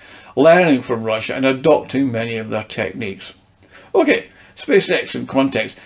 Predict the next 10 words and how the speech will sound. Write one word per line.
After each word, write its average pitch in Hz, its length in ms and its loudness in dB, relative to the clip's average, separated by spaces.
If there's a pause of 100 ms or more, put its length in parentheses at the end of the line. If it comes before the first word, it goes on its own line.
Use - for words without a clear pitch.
(140)
may 147 160 2
have 143 360 2
got 120 180 0
ahead 131 480 0
of 117 180 -2
Russia 113 480 -6
in 110 300 -4
rocket 110 380 -4
engineering 113 720 -4
technology. 104 840 -14